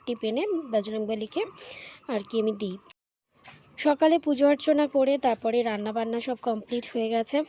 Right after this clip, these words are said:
মা আর আমি একটু হেল্প করে দিয়েছি, তারপরে সোজা খেতে চলে এসেছি। আর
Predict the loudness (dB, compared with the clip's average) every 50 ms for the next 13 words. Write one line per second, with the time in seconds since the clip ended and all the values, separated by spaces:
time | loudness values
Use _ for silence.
0 | -6 -6 -2 0 0 0 0 0 -2 -2 -4 -4 -4 -6 -6 -8 -8 -8 -10 -14
1 | _ -4 -2 2 2 2 2 2 2 0 0 0 0 -2 -4 -4 -4 -2 -2 -2
2 | -2 -2 -8 -14 -12 -12 -14 -16 -16 -10 -10 -8 -2 -2 0 0 0 -4 -4 -6
3 | -4 -4 -4 -4 0 -2 0 2 2 2 4 4 2 2 2 0 0 -2 -4 -2
4 | -2 -2